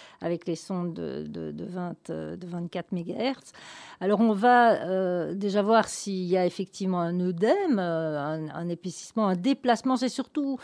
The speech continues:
ce qu'on observe principalement, c'est ce qu'on appelle l'écho postérieur de la, de, de la cornée qui se déplace dans la chambre antérieure, en fait. Euh, et donc, ça, ça, ça va donner un œdème,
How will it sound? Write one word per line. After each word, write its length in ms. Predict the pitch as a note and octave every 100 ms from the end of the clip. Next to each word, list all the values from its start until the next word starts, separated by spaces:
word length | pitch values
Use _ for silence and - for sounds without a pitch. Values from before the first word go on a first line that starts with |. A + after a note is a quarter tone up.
| - -
ce 80 | -
qu'on 140 | A#3+ A#3
observe 340 | A3+ D4 -
principalement, 720 | - A#3 - G#3+ G3 A3 A#3+
c'est 240 | - - F#3
ce 100 | -
qu'on 140 | F#3
appelle 340 | F3 - G3+
l'écho 320 | G3+ G3 - A#3+
postérieur 480 | G#3+ - G#3 G#3
de 80 | G3+
la, 340 | F3+ E3+ C#3 D#3
de, 300 | E3+ D#3 D#3
de 120 | F3
la 120 | E3+
cornée 320 | - F#3+ A3+
qui 100 | A3
se 100 | -
déplace 440 | E3+ F3+ - G#3 G3
dans 120 | F3+
la 100 | E3
chambre 420 | - G#3 G3+ F3
antérieure, 680 | E3+ E3+ D3+ F#3 G#3 B3 G#3+
en 100 | F3+
fait. 400 | E3+ - - _
Euh, 160 | D3+ D3 - - - -
et 80 | E3
donc, 280 | A3 B3 -
ça, 340 | - - -
ça, 180 | - - - -
ça 140 | -
va 80 | D3
donner 220 | F3 E3 E3+
un 200 | E3 E3
œdème, 680 | E3 E3+ F3+ F3+ E3 -